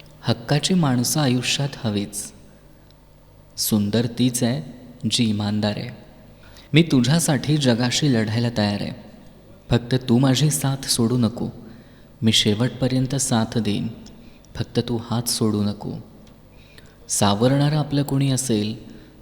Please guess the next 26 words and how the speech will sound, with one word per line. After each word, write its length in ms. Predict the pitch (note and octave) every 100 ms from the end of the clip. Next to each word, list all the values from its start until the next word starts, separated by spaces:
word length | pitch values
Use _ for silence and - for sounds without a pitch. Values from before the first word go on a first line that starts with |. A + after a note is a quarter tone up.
| -
तर 100 | A#2
पडायची 500 | - G#2+ G#2 G#2+ -
भीती 300 | A#2+ A#2+ B2
उरत 340 | A#2+ A#2 A#2 -
नाही. 300 | - A#2 - - - - - - - - - - - - -
आजच्या 440 | - G2+ G2+ - A#2+
जमान्यात 460 | A#2 A2 A2+ B2+ B2+
नशीब 360 | A2+ A2 - B2+
लागतं 340 | A#2+ A#2+ C#3+
अशी 220 | B2 -
व्यक्ती 340 | A2+ G#2 - C3
भेटायला 560 | B2 A#2 A#2 A2 A2 A#2 - - - A#2
जिच्या 260 | A#2 C#3+
आयुष्यात 440 | C3 B2+ - - D3 -
तुम्हाला 360 | A#2 A2+ C3
सोडून 340 | C3+ B2+ A#2 C3+
कुणालाच 440 | - A2+ A2 B2
जागा 340 | A#2 A2+ G#2 G#2+
नसेल. 560 | G#2+ - - - - - - - - - - - - - -
Everything 520 | A2 A2+ D#3+ D#3+ D#3+
is 280 | D3+ D3+ -
temporary. 580 | B2 G#2+ A2+ G2+ F2+ - - - - - - - -
मग 100 | A2
कुठेही 480 | A2 - G2 A2+ B2+
जाण्याच्या 460 | C3 B2 B2+ B2 B2+
अगोदर 480 | A#2 A#2+ A#2 A2